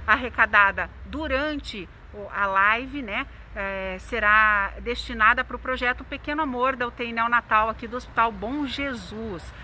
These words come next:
E também temos, e estamos contando aí com o apoio do Zorzo, do Empório Santa Maria, que vai ser aonde será a live, né? Lá a gente vai tomar todos os cuidados, as medidas necessárias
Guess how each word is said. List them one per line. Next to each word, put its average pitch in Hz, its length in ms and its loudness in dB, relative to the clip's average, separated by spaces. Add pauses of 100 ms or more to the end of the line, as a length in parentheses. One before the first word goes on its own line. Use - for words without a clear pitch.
(360)
E 349 360 -2
também 277 360 2
temos, 254 440 -6
e 233 60 -10
estamos 233 360 -6
contando 233 440 -6
aí 226 100 -4
com 240 120 -2
o - 20 2
apoio 233 460 -4 (420)
do 269 160 -2
Zorzo, 247 540 2
do 233 80 -10
Empório 214 400 -4
Santa 214 260 -8
Maria, 240 520 -2 (140)
que 247 300 -4
vai 233 280 4
ser 247 260 -4
aonde 233 280 -6
será 220 360 2 (100)
a 214 180 2
live, 180 440 -2
né? 247 180 -2 (360)
Lá 208 200 10
a 277 60 4
gente 254 220 -14
vai 226 120 -4
tomar 240 260 -6 (100)
todos 302 360 -6
os 262 140 -12
cuidados, 226 680 -2
as 214 100 -14
medidas 220 560 -8
necessárias 240 920 2